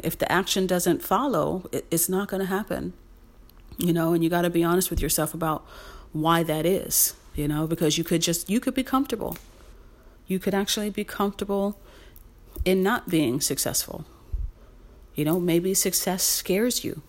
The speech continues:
'cause I've had to look within myself at times for that, you know.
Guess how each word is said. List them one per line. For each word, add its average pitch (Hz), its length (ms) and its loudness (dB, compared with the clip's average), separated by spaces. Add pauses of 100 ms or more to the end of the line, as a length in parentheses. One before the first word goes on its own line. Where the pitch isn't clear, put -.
'cause 156 160 -2
I've 156 160 0
had 202 160 -4
to 233 80 -4
look 233 160 -2
within 226 200 0
myself 214 560 2 (600)
at 190 120 4
times 196 460 2 (140)
for 190 260 2
that, 190 320 -2 (100)
you 180 140 0
know. 185 240 2